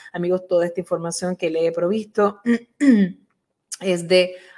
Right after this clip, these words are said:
asiprensa punto com, asiprensa punto com, que suele tener este tipo de noticias. Al parecer, al negarse a dar,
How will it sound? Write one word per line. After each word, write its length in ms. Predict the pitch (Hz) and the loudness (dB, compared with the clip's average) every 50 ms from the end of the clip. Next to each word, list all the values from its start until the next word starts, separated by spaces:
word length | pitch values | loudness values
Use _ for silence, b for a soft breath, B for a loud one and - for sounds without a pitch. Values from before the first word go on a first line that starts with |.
| B - - | B -2 0
asiprensa 760 | 190 208 208 208 240 208 208 196 185 185 190 190 208 180 - | 0 2 2 0 -4 -4 -2 -2 -2 -2 -2 -2 -4 -4 -4
punto 320 | 185 180 175 180 180 165 | -4 -8 -6 -6 -8 -8
com, 240 | - 170 160 165 180 | -6 -6 -6 -6 -8
asiprensa 600 | - 170 165 - 185 170 175 170 170 175 185 175 | -8 -10 -8 -8 -10 -10 -10 -12 -12 -12 -12 -14
punto 300 | - 170 170 165 - 160 | -14 -16 -18 -14 -14 -12
com, 220 | - 160 156 165 160 | -12 -12 -12 -12 -12
que 160 | - 180 165 | -10 -10 -8
suele 320 | - - - 214 196 190 | -8 -4 -2 0 0 0
tener 300 | 185 - 160 156 151 156 | -2 -4 -6 -6 -8 -8
este 160 | 170 - - 160 | -10 -10 -8 -6
tipo 380 | 160 160 - 180 175 170 175 B B B B B B - | -6 -4 0 -2 -2 -2 -2 B B B B B B -10
de 400 | 175 165 180 190 190 - - - | 0 4 4 4 4 2 -4 -8
noticias. 720 | 190 175 175 175 175 175 262 269 262 - 254 240 240 - | -8 -6 -6 -6 -4 -2 0 0 0 0 -2 -2 -2 -4
Al 160 | 185 170 170 | -6 -6 -4
parecer, 560 | - 175 170 170 165 - - 175 175 175 - B B B B B _ - | -4 -4 -4 -4 -4 -2 0 0 0 -2 -4 B B B B B _ -4
al 200 | 180 175 185 185 | -2 -2 -2 -2
negarse 600 | 180 170 170 160 165 170 175 - - 175 170 - | -4 0 0 0 0 -2 -4 -6 -6 -6 -6 -4
a 100 | 170 165 | -6 -6
dar, 360 | 165 165 160 170 180 180 - | -2 -2 -2 -2 -2 -4 -10